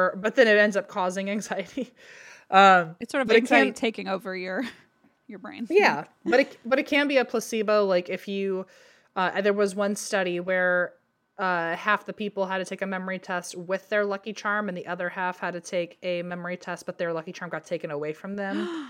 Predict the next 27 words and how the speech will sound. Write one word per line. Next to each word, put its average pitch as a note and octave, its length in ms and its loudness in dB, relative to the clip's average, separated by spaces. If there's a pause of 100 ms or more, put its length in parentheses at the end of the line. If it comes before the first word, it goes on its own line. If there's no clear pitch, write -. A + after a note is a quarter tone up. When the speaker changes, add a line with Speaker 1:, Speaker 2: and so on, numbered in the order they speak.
(120)
Speaker 2:
<gasps> - 120 -20
Not C#4+ 200 -6
Speaker 1:
And G3+ 320 0
Speaker 2:
nice. F3 80 -6
Speaker 1:
it, G3 140 -2 (340)
<clears throat> A#3 380 -8
it B3 60 4
was B3+ 120 4
just A#3 120 -2
the A#3 80 -2
placebo G#3 440 0
effect G3 340 -2
of F3 60 -12
people G3+ 260 -2
with F3 160 -2
their F3 140 -2
Lucky D#3+ 260 -6
Charm E3 360 -6
did D3 180 -6
better. D3 360 -6
And C#3+ 160 -10
Speaker 2:
Or C4 460 2
the A#3+ 100 -6
Lucky A#3 240 -2
Charm B3+ 220 -6
actually C4+ 260 -6
works. A#3 420 -4